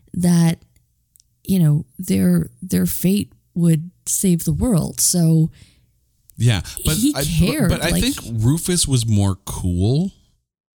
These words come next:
Speaker 2: But, but Ollie's dad?
Speaker 1: Well, there was way more opportunity to build that character, though.
Speaker 2: Mm-hmm.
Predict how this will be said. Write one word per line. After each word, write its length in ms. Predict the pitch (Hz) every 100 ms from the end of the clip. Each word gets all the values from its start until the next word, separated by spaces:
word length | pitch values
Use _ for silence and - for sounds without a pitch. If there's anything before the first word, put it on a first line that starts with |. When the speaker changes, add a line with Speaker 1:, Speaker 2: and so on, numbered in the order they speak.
| _ _ _ _ _ _ _ _ _ _ _ _ _ -
Speaker 2:
But, 120 | 92 - -
but 180 | 90 - _ -
Ollie's 400 | 85 107 120 104
dad? 440 | - 73 82 123 - _ _ _ _
Speaker 1:
Well, 120 | -
there 100 | 254
was 180 | 294 285
way 200 | 269 285
more 240 | 294 277 220
opportunity 760 | 220 220 202 - 220 202 175
to 140 | 156 160
build 420 | - 165 190 196
that 260 | 175 196 -
character, 480 | 156 151 147 -
though. 320 | 165 160 185 175 -
Speaker 2:
Mm-hmm. 600 | 120 120 147 131 82 73